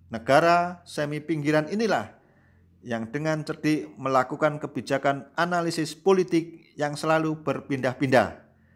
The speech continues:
dan dengan pemanis kemampuan ekonominya yang mampu memanfaatkan suasana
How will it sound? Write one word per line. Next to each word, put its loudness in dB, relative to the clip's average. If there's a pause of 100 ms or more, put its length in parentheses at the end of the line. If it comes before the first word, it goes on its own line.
(720)
dan -2
dengan -6
pemanis -2
kemampuan 2
ekonominya -2 (600)
yang -6
mampu -6
memanfaatkan -4
suasana -2